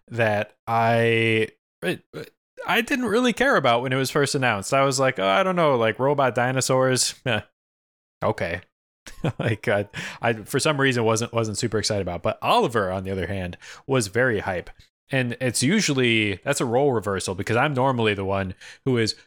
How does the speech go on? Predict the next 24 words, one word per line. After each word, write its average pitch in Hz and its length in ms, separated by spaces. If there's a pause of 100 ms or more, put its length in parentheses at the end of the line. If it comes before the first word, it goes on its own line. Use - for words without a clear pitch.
super 165 380
hype 101 240
train 101 480
for 120 100
new 107 160
games 95 340
coming 101 240
out. 92 240
And 110 80
Oliver 110 300
is 101 100
the 104 80
one 104 220
who 95 380
kind 107 200
of 90 100
holds 117 300
his 110 140
opinions 101 420
until 98 220
he's 95 100
played 104 220
a 101 40
game 92 360